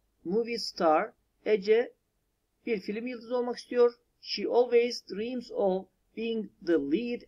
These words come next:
actress in a film. Bir filmdeki baş kadın oyuncu, başroldeki kadın oyuncu olmak istiyormuş. Böyle bir hayali varmış. For my sister's idol is Tarkan. She really loves and admires him.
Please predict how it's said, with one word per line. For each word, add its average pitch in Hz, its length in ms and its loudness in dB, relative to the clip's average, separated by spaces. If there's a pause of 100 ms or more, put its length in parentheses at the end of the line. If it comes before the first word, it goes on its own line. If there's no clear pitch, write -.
actress 233 560 -4
in 202 120 -8
a 208 80 -4
film. 175 400 -6 (680)
Bir 262 180 -2
filmdeki 190 760 -4 (560)
baş 233 440 -2
kadın 214 400 2
oyuncu, 170 880 0
başroldeki 196 760 -2
kadın 190 280 -4
oyuncu 170 480 -2
olmak 165 420 -2 (360)
istiyormuş. 185 720 2
Böyle 175 260 2
bir 214 100 0
hayali 170 460 2
varmış. 165 600 0 (560)
For 247 420 4 (240)
my 233 200 -2
sister's 254 600 -6 (260)
idol 226 200 6
is 208 200 -2
Tarkan. 214 540 -2 (120)
She - 200 -12
really 214 360 -4
loves 196 340 -2
and 190 180 -2
admires 190 640 -4
him. 143 320 0